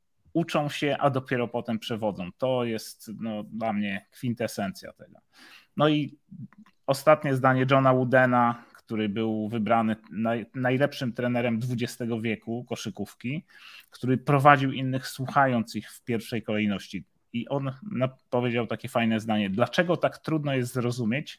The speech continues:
że inni dużo chętniej będą nas słuchali,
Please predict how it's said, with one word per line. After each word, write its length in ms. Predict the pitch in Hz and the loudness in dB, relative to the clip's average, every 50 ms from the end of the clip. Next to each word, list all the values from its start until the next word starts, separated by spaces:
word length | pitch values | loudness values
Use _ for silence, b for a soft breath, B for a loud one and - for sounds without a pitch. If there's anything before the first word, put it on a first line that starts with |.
| 233 - | -12 -10
że 200 | 120 110 127 - - - | -4 -2 -2 -2 -2 -2
inni 460 | 151 143 139 135 135 135 139 135 123 | -2 -2 0 0 0 0 0 0 0
dużo 300 | 117 139 131 127 139 123 | 2 0 2 2 2 2
chętniej 520 | - - 160 156 147 - - 147 131 120 | 2 2 0 0 0 -2 -4 -2 -2 0
będą 320 | 107 123 123 120 123 120 117 | 0 0 0 0 0 2 2
nas 240 | 117 117 - - | 2 0 0 -2
słuchali, 640 | - - 123 - - 123 117 117 117 139 165 196 b | -6 -8 -8 -4 0 0 0 0 0 -2 -4 -4 b